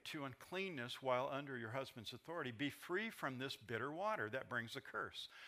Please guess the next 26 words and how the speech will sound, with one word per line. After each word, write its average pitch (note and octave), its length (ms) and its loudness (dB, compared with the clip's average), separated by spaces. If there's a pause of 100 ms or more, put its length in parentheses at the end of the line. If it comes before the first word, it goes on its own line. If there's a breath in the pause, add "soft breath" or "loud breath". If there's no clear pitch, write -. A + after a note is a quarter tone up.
(160 loud breath)
So - 120 -6
she's - 220 2
gonna A#3+ 160 10
have G#3 100 8
to D#3 80 4
drink E3 360 6
this C3 160 2
stuff. F#2+ 360 0 (640 loud breath)
And C#3 100 0
the D3 60 0
priest G#3 360 6
is C#3 100 0
saying, D3+ 380 8 (520 loud breath)
you C#3 140 0
know, C3 120 6
"If C#3+ 420 2
you're F#3 100 10
good, A3+ 340 12
if G#3 120 2
you're D#3 80 4
clean, G#3+ 400 2
if D#3 120 -2
you're, C#3 380 4
if C#3 180 -4
you're C3+ 320 2 (200)
undefiled, G3+ 640 8